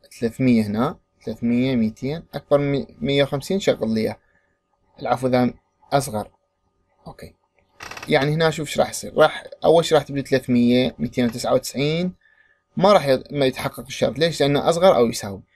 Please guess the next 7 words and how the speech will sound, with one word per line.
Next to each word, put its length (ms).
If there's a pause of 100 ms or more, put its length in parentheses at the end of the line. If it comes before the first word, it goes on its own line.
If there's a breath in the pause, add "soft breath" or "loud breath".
(340)
من 200
يوصل 320
مية 160
وخمسين 380
راح 120
يتحقق 400
الشرط. 340